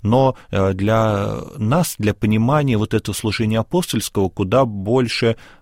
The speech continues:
подходит, э, вот такое слово, которое уже тоже потихонечку и в русский язык прокрадывается, ещё оно заимствовано, но, как мне кажется, я бы сказал, не до конца, слово "диакония".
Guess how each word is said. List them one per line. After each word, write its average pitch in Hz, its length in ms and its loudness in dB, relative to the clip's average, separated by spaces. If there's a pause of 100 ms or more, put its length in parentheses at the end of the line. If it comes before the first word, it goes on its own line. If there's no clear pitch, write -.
подходит, 120 720 2 (300)
э, 92 40 -4
вот 90 1040 -2
такое 95 300 0
слово, 180 260 0
которое 107 320 0
уже 101 140 -2
тоже - 260 -4
потихонечку - 540 -4
и 98 40 2
в 95 60 0
русский 90 300 -4
язык 85 260 -4
прокрадывается, 101 800 -2
ещё 90 240 -2
оно 90 180 0
заимствовано, 104 600 0
но, 101 180 2
как - 220 -4
мне 95 80 -2
кажется, - 280 -2
я 90 140 0
бы 87 60 -4
сказал, 87 220 -2
не 101 140 2
до 95 120 0
конца, 120 400 -2
слово 85 280 -2
"диакония". 92 760 -2